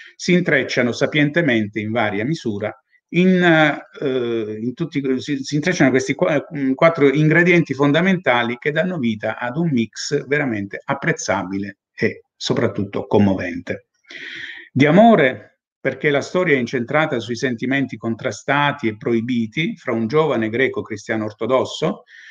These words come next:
che nella realtà era il cognato di Zizanis, fratello della moglie Zoe, che nel film si chiama Yorgos, nel libro è la voce narrante, ma nella realtà si chiamava Andreas Samaras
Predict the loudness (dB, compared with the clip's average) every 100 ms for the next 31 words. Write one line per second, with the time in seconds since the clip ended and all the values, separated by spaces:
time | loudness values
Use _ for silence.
0 | -20 -10 -2 0 2 2 2 4 4 4
1 | 2 2 2 4 4 0 -2 -4 -8 -2
2 | 0 0 -2 -6 -8 -8 -4 -2 -2 -4
3 | -4 -4 -4 -4 -6 -4 0 2 2 0
4 | _ _ _ -20 -20 _ _ -12 -4 2
5 | 6 6 4 2 4 6 6 6 4 -2
6 | _ -18 -14 -2 0 0 2 2 2 0
7 | -2 -4 -2 0 2 0 -2 -2 0 0
8 | 0 0 0 0 -4 -6 -6 -2 0 0
9 | -4 -2 -2 -2 -6 -4 0 0 0 0
10 | -4 -4 -6 -4 -2 0 -2 -2 -2 2
11 | 2 2 0 -6 -8 -6 -4 -2 -4 -6
12 | -8 -4